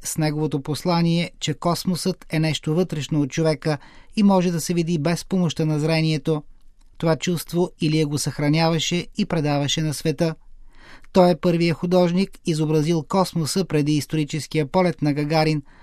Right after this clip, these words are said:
а заради неконвенционалните си методи на работа е наричан пионер на космическата живопис. На седми април римската църква Санта Мария ин Монте Санто,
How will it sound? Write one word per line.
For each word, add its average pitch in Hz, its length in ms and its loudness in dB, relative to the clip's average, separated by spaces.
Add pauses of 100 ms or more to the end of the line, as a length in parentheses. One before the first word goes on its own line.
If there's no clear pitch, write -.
(260)
а 160 140 2
заради 151 460 0
неконвенционалните 160 1080 0
си 156 160 -4
методи 165 340 -2
на 165 160 -2
работа 170 460 -2 (100)
е 190 100 -2
наричан 156 500 -2 (120)
пионер 156 420 2
на 165 220 -4
космическата 160 800 -4
живопис. 151 600 -2 (1000)
На 208 80 4
седми 190 340 2
април 202 460 0
римската 160 480 -2
църква 175 440 -2
Санта 160 420 0
Мария 156 240 2
ин 156 100 2
Монте 156 320 0
Санто, 170 520 -2